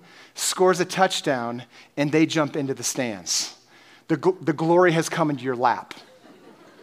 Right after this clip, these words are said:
Now that's a, as good as I got in terms of an illustration for the <laughs> incarnation. But that's the power of the incarnation. The incarnation means that God has come into your lap.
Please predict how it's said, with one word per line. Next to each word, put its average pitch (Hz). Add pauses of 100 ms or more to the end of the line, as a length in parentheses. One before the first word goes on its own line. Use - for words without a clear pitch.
(1300)
Now 143
that's 175
a, 147 (640)
as 151
good 185
as 170
I 156
got 156
in 147
terms 160
of 135
an 117
illustration 165
for 180
the 175
<laughs> 214
incarnation. 214 (1120)
But 202
that's 240
the 226
power 214
of 170
the 190
incarnation. 165
The 190
incarnation 175
means 156
that 151
God 143
has 135
come 151
into 131
your 120
lap. 110